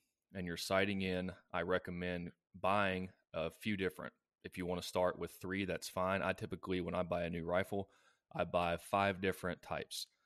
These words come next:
I stick with some things that I know. Um, I tr-, shoot 'em, five, uh, shot groups, and then whichever one shoots the best out of that gun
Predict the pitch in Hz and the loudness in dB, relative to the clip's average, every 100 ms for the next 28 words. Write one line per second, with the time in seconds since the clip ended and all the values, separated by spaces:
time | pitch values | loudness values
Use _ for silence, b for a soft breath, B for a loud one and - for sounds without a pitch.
0 | _ 85 85 - 92 - 90 90 85 87 | _ -4 -2 0 0 0 -2 -2 -2 -2
1 | 87 87 80 80 71 87 117 - b b | -2 -2 -4 -4 -2 0 -2 -4 b b
2 | b b - 87 85 82 78 - _ - | b b -4 -2 0 -2 -6 -12 _ -6
3 | 85 - - - - - 101 110 120 _ | -6 -4 -10 -8 -6 0 2 2 -4 _
4 | _ _ _ _ - 98 92 85 - - | _ _ _ _ -2 2 2 2 -16 -6
5 | 87 76 80 - 104 104 127 - - - | -2 0 0 2 0 2 -4 -4 -10 -10
6 | - 87 82 85 - 95 95 90 92 92 | -6 -4 -2 -2 -2 0 0 0 2 0
7 | 90 - 95 - 78 85 98 - - 82 | 0 -4 -4 -4 0 0 0 -2 -4 -4
8 | 82 82 - 92 107 | -2 -2 0 0 0